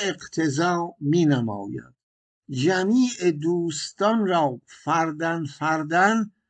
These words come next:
از قبل من ببوس و تحیت مشتاقانه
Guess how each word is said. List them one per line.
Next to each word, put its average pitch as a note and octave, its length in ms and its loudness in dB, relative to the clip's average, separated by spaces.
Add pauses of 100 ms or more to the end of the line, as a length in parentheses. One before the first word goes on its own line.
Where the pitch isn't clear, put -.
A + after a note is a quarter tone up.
(300)
از D#3 380 -2
قبل D#3 460 0
من F3 360 -2
ببوس G#3+ 760 0 (380)
و D#3+ 200 -2
تحیت D#3 840 0
مشتاقانه C#3+ 1500 -2